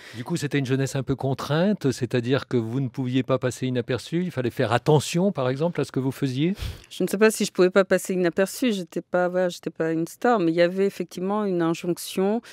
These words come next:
Speaker 2: euh, voilà, de, de,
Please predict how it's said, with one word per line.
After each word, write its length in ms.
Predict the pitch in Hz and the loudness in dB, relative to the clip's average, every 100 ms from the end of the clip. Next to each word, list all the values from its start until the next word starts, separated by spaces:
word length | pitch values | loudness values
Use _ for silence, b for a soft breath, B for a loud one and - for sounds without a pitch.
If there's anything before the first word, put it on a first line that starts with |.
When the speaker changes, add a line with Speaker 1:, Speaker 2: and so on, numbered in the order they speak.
| B B - | B B -6
Speaker 2:
euh, 720 | 170 165 156 156 156 170 170 151 | -2 0 0 -2 -2 -4 -6 -6
voilà, 280 | 127 - | -6 -6
de, 280 | 170 165 - - - _ - - | -8 -10 -14 -16 -20 _ -20 -10
de, 320 | 135 131 | -8 -8